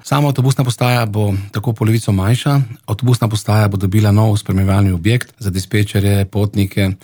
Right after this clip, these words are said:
in pa objekt za vzdrževanje avtobusov, vozil.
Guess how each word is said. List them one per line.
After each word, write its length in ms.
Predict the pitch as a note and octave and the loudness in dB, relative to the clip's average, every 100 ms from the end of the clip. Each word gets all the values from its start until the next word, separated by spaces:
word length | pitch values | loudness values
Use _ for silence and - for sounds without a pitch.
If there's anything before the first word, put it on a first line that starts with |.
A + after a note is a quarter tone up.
| - _ | -18 _
in 220 | A2+ A#2+ A2 | 0 2 2
pa 320 | A#2 A2 G#2+ G#2 | 0 0 0 -2
objekt 460 | A2 G2+ A2 G#2 - | -4 0 0 -2 -4
za 200 | G2 G2 | -4 -2
vzdrževanje 640 | G2 G#2 G#2+ G#2 G#2 F#2+ - | -2 0 2 2 2 -2 -6
avtobusov, 680 | F#2 - F#2+ D3 - G#2+ G2 F#2 | -10 -6 0 0 0 -2 -4 -6
vozil. 360 | G2 C#3+ E3 | -6 -2 -2